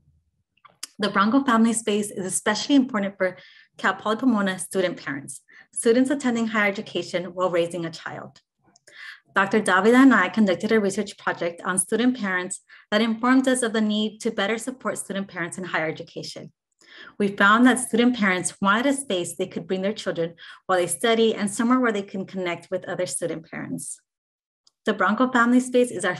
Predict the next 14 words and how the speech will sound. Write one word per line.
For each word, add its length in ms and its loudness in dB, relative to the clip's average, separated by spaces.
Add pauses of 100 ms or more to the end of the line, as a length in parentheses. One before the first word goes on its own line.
(100)
first 320 -2
step 360 -6 (340)
to 100 -2
ensuring 500 0
Cal 240 -2
Poly 180 -4
Pomona 440 -2
families 420 -6
have 160 -8
a 60 -2
space 440 -4
that 100 -4
is 180 -4
welcoming 540 -4